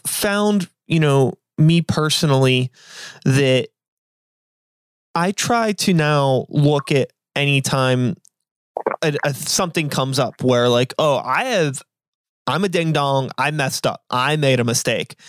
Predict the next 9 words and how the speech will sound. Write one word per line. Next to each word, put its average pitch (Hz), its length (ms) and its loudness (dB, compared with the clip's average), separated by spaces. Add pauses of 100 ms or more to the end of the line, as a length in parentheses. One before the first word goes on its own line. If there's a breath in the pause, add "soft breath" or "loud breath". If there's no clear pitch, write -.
(220 loud breath)
It's 139 120 0
like, 131 160 -4
"Well, 127 360 2
th-, 139 260 0
this 147 220 -2
is 143 240 0
opportunity 156 640 0
for 180 180 0
growth." - 880 -2